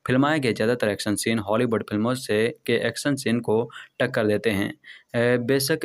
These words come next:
एरिका के साथ रोमांटिक सीन में अजय देवगन नहीं जमे, लेकिन इमोशन सीन में उनका गजब अभिनय है। ओल्गा के किरदार में एरिका कार सिल्वर स्क्रीन पर बेहद खूबसूरत तो लगती हैं, लेकिन अपनी एक्टिंग से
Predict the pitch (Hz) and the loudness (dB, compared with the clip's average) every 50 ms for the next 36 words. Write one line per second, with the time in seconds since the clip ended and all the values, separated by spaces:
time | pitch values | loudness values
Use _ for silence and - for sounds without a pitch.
0 | - - 123 117 117 110 139 135 131 120 110 - 110 110 110 - 110 110 104 104 | -2 0 0 0 0 0 0 0 0 -2 -2 0 0 0 0 0 -2 -2 0 0
1 | 104 101 101 107 - - 120 117 120 113 101 104 - - 113 113 127 117 110 104 | 0 -2 -2 -4 -4 -2 -2 0 0 0 0 0 -2 -2 -2 -2 0 0 0 0
2 | 101 113 113 117 110 101 104 - 107 98 101 104 - - - - - - - _ | 0 0 0 0 2 0 0 0 0 0 0 -2 -4 -8 -12 -18 -20 -20 -16 _
3 | - 117 117 113 131 127 123 117 113 110 110 110 - 131 127 131 - 107 104 107 | -2 -2 0 2 2 2 2 2 0 0 0 0 0 -2 0 0 0 0 0 0
4 | 110 110 113 113 113 110 107 101 98 113 107 117 113 120 120 110 101 104 104 104 | 0 0 -2 -2 -2 -2 -2 -2 -2 0 0 0 -2 -2 -2 -2 0 0 0 -2
5 | 95 95 98 - 117 - _ - - - _ _ - 113 113 117 120 113 107 - | -2 -4 -4 -6 -8 -14 _ -20 -20 -20 _ _ 0 2 2 4 2 2 0 -2
6 | 110 - 113 107 107 110 113 117 123 127 127 120 113 110 110 107 - 117 117 - | -2 -2 -2 0 0 0 0 2 2 0 0 0 -2 -2 -2 -2 -4 -4 -4 -4
7 | - 117 120 127 135 139 135 135 - - 110 104 101 104 107 107 - 123 110 - | -2 -2 0 0 0 -2 -2 -4 -2 -2 -2 -2 0 -2 -2 -2 -4 -6 -6 -6
8 | - 117 113 120 120 117 110 104 101 101 117 113 110 110 107 - 131 - - - | -4 -2 -2 -2 -2 -2 -4 -4 -2 -2 -2 0 -2 -2 -4 -6 -12 -18 -20 -20
9 | - - - - - 123 123 120 - 135 135 143 143 - 113 104 107 - - - | -20 -20 -8 -2 0 0 0 0 0 0 0 0 0 -2 -2 -2 -4 -2 -2 -2
10 | 127 123 127 123 107 101 - 113 104 104 110 - 113 110 107 - 120 120 117 - | 0 0 2 0 0 0 -2 -4 -4 -4 -2 -2 -2 -2 -2 -2 -2 -4 -2 -2
11 | 135 139 131 131 127 110 107 113 123 | -2 -2 0 0 2 2 2 2 0